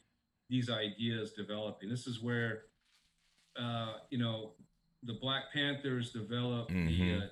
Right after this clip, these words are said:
Speaker 1: ten-point plan. Uh, and so it, this, this idea of police abolition, I was telling my students, it's not a new
Speaker 2: That's
Speaker 1: idea,
Speaker 2: right. <laughs>
Speaker 1: right? It's not a new idea. Uh, people in the nineteen sixties, the Black Panthers were talking about this. Angela Davis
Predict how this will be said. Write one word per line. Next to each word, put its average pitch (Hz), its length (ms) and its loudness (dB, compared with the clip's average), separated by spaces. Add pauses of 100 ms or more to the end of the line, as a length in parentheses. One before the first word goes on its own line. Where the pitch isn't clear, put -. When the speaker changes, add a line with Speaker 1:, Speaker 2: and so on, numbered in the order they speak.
Speaker 1:
ten-point 143 640 -2
plan. 131 520 0 (880)
Uh, 107 480 -2 (160)
and 113 220 -4
so 113 380 -2
it, 139 280 -4
this, 139 140 -6
this 151 220 -6
idea 151 360 0
of 123 120 -4
police 165 260 -4
abolition, 139 720 -2
I 113 100 -2
was 107 120 -4
telling 160 260 -2
my 110 120 -2
students, 113 300 -6
it's - 60 -12
not 165 200 2
a - 20 2
new 143 240 2 (120)
Speaker 2:
That's 95 240 8
Speaker 1:
idea, 123 40 10
Speaker 2:
right. 135 540 12
<laughs> - 60 -20
Speaker 1:
right? 117 420 2 (380)
It's 117 200 -6
not 147 240 0
a - 20 0
new 160 180 2
idea. 135 580 2 (520)
Uh, 113 300 -6
people 147 280 0
in 131 60 4
the 123 60 4
nineteen 131 400 2
sixties, 135 260 -4
the 104 60 -8
Black 135 320 -2
Panthers 131 340 -2
were 120 60 -6
talking 127 460 -2
about 117 320 -4
this. 120 220 -4
Angela 117 340 -4
Davis 113 460 -4